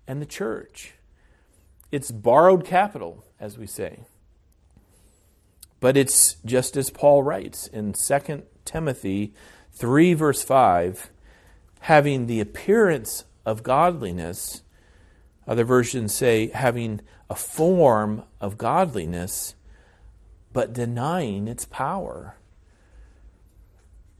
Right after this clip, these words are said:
But the church is certainly not to be that body of people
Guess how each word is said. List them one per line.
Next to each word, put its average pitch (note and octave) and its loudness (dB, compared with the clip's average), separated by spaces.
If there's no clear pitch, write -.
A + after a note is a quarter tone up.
But C#3 -6
the D#3+ -2
church G3 0
is C#3 -4
certainly D3 -2
not C#3+ 2
to - -8
be C#3 2
that C#3 2
body C#3+ 4
of - -8
people G#2+ -4